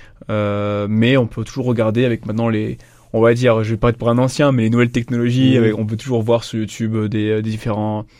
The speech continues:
Speaker 1: entraînements, des différentes, euh, des différents colloques. On appelle ça des colloques chez nous, euh, sur différentes thématiques, soit en attaque, en défense, euh, sur du performance individuel. Donc ça,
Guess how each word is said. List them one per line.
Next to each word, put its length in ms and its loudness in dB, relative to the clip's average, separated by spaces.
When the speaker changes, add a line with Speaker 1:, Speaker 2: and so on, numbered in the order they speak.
Speaker 1:
entraînements, 600 0
des 60 -2
différentes, 640 -4
euh, 560 -6
des 160 -8
différents 320 -4
colloques. 540 -2
On 40 -8
appelle 140 -8
ça 80 -6
des 120 -4
colloques 280 -4
chez 140 -4
nous, 320 0
euh, 140 -2
sur 320 -6
différentes 340 -6
thématiques, 540 -6
soit 180 -14
en 40 -10
attaque, 280 -8
en 60 -6
défense, 540 -8
euh, 20 -8
sur 140 -10
du 60 -4
performance 640 -6
individuel. 520 -2
Donc 180 -4
ça, 320 0